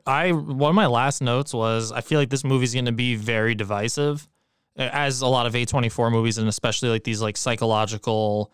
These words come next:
quote unquote, horror movies, uh, usually are. So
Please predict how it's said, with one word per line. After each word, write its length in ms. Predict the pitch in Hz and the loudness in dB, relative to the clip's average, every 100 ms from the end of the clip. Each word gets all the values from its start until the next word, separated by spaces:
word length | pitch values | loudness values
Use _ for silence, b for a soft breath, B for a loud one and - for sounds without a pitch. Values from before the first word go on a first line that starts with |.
| _ _ _ | _ _ _
quote 200 | - 127 | 0 2
unquote, 340 | 117 117 117 117 | 2 0 0 0
horror 280 | 117 110 | 0 2
movies, 480 | 120 117 110 107 104 - | 2 2 0 -2 -4 -6
uh, 80 | - | -8
usually 440 | - 120 107 107 104 | -2 -2 0 0 0
are. 300 | 107 123 160 | 2 2 0
So 800 | - - 117 110 113 110 110 | -2 -2 0 2 2 2 0